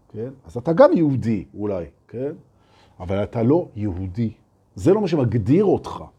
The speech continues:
נכון? אתה אומר, "אני גבר", אוקיי? אתה גם גבר. אבל יש בך גם אישה בפנים. וכשאתה יהודי, יש בך גם את כל,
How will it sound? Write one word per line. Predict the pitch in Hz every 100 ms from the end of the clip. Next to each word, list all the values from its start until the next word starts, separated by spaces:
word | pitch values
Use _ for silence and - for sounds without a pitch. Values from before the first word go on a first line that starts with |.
| _ _ _
נכון? | - 139 175 147
אתה | 139
אומר, | 139 151 127 - -
"אני | 127
גבר", | 139 160 185 120 92 78 76 - - _ - _ _ _ _ 87
אוקיי? | - 139 165 175 _ -
אתה | 131 214
גם | 247 349
גבר. | 302 165 113 - _ _ _ _ _ _
אבל | - 208
יש |
בך | 190 208 190 175 139 -
גם | 117 185 196 156 - 107 -
אישה | 151 123 180
בפנים. | 113 80 - 78 73 _ _ _ _ _ -
וכשאתה | 82 117 110 - 117 147
יהודי, | 165 180 160
יש | 220 151 131
בך | 143 147
גם | 147 143
את |
כל, | - 170